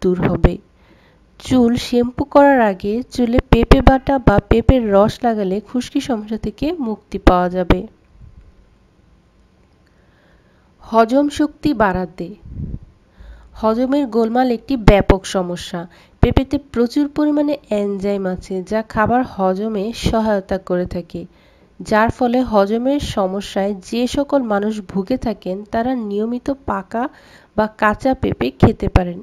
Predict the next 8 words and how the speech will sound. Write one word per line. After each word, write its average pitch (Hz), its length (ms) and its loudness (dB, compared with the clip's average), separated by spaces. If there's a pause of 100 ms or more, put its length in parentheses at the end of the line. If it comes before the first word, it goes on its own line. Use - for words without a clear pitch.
(160)
এক্ষেত্রে 269 460 -2
পেঁপে 220 440 -2 (160)
খুব 294 400 -4
উপকারী। 190 580 -6 (1120)
কৃমি। 233 440 0 (520)
যে 247 220 2
কোনো 311 260 4
প্রকারের 269 440 4